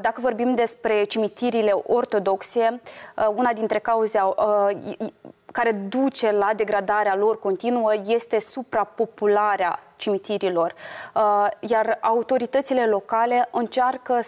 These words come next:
să ofere spațiu suplimentar, un alt spațiu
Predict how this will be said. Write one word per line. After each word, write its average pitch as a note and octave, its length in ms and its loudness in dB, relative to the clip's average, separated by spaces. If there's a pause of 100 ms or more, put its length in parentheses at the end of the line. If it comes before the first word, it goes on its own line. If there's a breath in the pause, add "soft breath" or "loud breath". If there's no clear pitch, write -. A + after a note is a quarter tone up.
să A#3+ 240 0
ofere A#3 400 0
spațiu A3+ 480 -2
suplimentar, G#3 840 -2 (680 loud breath)
un A#3 140 0
alt C4 200 2
spațiu A3+ 600 -2